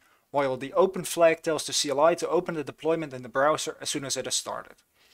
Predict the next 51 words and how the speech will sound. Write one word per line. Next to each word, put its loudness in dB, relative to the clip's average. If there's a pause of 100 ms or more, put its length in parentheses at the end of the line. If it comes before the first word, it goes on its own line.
(320)
This -2
command 4
starts 2
an -10
interactive -2
wizard, 0
which -4
lets 0
you -4
configure -2
the -4
deployment -2
in -8
a -8
few -2
easy -6
steps. -8 (540)
First, -2 (160)
you -4
need -4
to -6
select -2
the -8
brokerage 0
that -4
you -8
want -6
to -10
use. -12 (260)
In -6
my 4
case, 0
that's -4
paper -6
trading. -14 (1000)
Then, 2
you -2
need 2
to -4
configure 2
whether 2
notifications -2
need -6
to -6
be -6
sent -2
for -8
order 4
events -4
and -8
insights. -8